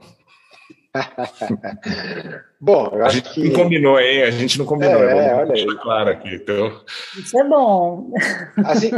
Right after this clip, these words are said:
Speaker 1: assim que eu entrei na companhia, Cláudia, então, foi em mil novecentos, mil novecentos não, foi em dois mil e quatorze, no ano da Copa do Mundo. Eu entrei um mês antes da Copa do Brasil,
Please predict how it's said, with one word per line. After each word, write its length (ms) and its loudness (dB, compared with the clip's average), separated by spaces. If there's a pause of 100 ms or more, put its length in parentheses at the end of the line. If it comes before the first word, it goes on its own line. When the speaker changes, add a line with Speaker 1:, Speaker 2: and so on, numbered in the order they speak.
(120)
Speaker 1:
assim 220 0
que 100 -2
eu 80 4
entrei 260 -2
na 100 -4
companhia, 680 -6
Cláudia, 320 -10
então, 420 -4
foi 240 -4
em 160 -4
mil 160 -2
novecentos, 800 -8
mil 80 -8
novecentos 420 -6
não, 240 -10
foi 180 -8
em 40 -6
dois 220 -4
mil 200 -4
e 200 -4
quatorze, 840 -4
no 160 -8
ano 100 -6
da 100 -4
Copa 400 -4
do 160 -6
Mundo. 360 -10
Eu 40 -4
entrei 420 -4
um 120 -6
mês 340 -6
antes 460 -10
da 80 -6
Copa 400 -8
do 80 -14
Brasil, 580 -12